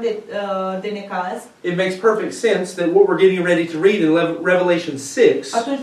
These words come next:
Speaker 1: face sens perfect că ceea ce ne pregătim să citim în Revelația șase
Speaker 2: is going to describe the same thing we're seeing here and what we'll see in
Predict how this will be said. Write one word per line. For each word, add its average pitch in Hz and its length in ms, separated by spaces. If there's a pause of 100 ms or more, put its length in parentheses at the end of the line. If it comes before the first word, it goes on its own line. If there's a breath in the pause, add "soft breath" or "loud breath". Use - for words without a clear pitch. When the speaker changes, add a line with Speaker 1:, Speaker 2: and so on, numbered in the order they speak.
Speaker 1:
face 254 160 (140)
sens 247 200 (240)
perfect 220 360 (100)
că 233 60 (100)
ceea 226 200
ce 247 60 (160)
ne 233 60 (180)
pregătim 214 440
să 247 120
citim 226 320
în 220 100
Revelația 196 360 (100)
șase 285 300 (180)
Speaker 2:
is 180 60 (100)
going 214 200
to 196 120
describe 208 400
the - 140
same 240 200
thing 233 180
we're 196 200
seeing 190 180 (180)
here 196 200 (200)
and 208 160
what 196 120
we'll 170 220
see 185 120
in 165 40